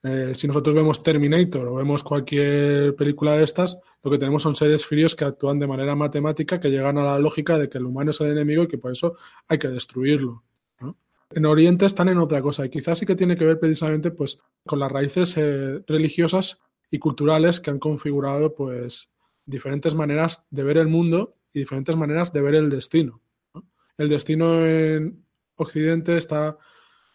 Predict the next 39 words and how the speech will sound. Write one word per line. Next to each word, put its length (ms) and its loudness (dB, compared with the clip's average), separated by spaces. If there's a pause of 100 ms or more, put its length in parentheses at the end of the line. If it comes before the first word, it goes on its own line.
parece 340 0
más 180 -2
mediado 460 2
por 120 -4
la 120 -4
idea 240 2
de 400 -6
alcanzar 800 -4 (160)
el 160 -2
paraíso 720 -2 (380)
y 540 -6
conocer 420 0
a 80 2
Dios, 480 0 (560)
y 240 -2
en 180 0
el, 840 -4 (640)
en 160 -6
el 80 -6
cine 220 2
oriental 420 4
parece 240 0
que 60 0
está 240 -4
conectado 340 -2
más 160 -2
a 40 -4
una 140 -2
filosofía 420 -4
que 100 0
tiene 300 -2
que 100 -2
ver 140 2
con 120 -2
la 80 -2
conciencia 440 -6
universal, 540 -2 (360)
con 160 0
alcanzar 800 -2